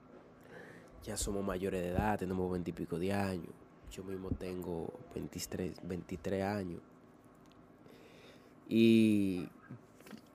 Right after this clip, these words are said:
aunque aquí, la vida aquí en Estados Unidos, hay que enfocarse, hay que trabajar, la que, al que, aquí no se puede estar jugando,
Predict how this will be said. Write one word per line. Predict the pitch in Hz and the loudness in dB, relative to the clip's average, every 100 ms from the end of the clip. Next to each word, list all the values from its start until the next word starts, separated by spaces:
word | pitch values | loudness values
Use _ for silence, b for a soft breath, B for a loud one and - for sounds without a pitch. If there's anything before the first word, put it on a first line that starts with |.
| - - - - - - - - - - - - - - - - - | -20 -20 -20 -20 -20 -20 -20 -20 -20 -20 -20 -20 -20 -20 -20 -16 -6
aunque | 113 104 113 | -4 0 0
aquí, | 104 - 117 131 135 123 110 - - - | 0 2 4 6 6 6 4 0 -8 -10
la | 110 104 | -4 2
vida | 101 110 | 4 4
aquí | 107 110 | 2 0
en | 110 | 0
Estados | 104 - 95 101 - | 0 0 0 0 0
Unidos, | 98 95 92 98 B B B B B B - - - - - - - - - - - - - - - - - - - - - - - - | 2 2 0 -2 B B B B B B -20 -20 -20 -20 -20 -20 -20 -20 -20 -20 -20 -20 -20 -20 -20 -20 -20 -18 -18 -20 -20 -20 -12 -4
hay | 110 | 0
que | - | 4
enfocarse, | 107 104 95 101 101 95 98 | 2 2 0 2 2 2 0
hay | 90 | -2
que | 104 | -2
trabajar, | - 90 95 101 98 95 90 | 0 0 2 2 2 2 0
la | 85 | -4
que, | 82 - - | -6 -10 -6
al | 98 87 | -4 -4
que, | - 98 87 - - - - - | -2 0 0 -4 -12 -20 -16 -12
aquí | 107 113 | -2 0
no | 120 | 2
se | 123 | 2
puede | 113 123 | 2 2
estar | 113 113 | 2 -2
jugando, | 101 92 127 117 - | 0 0 0 -2 -8